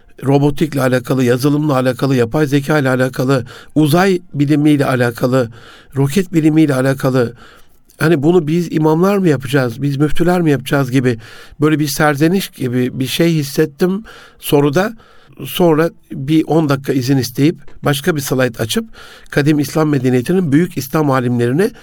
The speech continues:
anlattım. Sonra özür dilediler. Hocam tabii ki bu medeniyeti kuran hocalarımızdı, müderrislerimizdi, ulemamızdı. Bu görev, bu vazife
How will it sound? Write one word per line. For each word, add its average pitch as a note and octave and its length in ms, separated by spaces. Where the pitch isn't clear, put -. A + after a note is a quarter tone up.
anlattım. C3+ 580
Sonra D3 320
özür C#3 300
dilediler. B2 420
Hocam B2 380
tabii C#3+ 280
ki A#2+ 260
bu C#3 140
medeniyeti B2+ 480
kuran B2+ 420
hocalarımızdı, B2 1040
müderrislerimizdi, B2+ 1200
ulemamızdı. C3 1000
Bu C#3+ 160
görev, C#3 360
bu C#3 140
vazife B2+ 500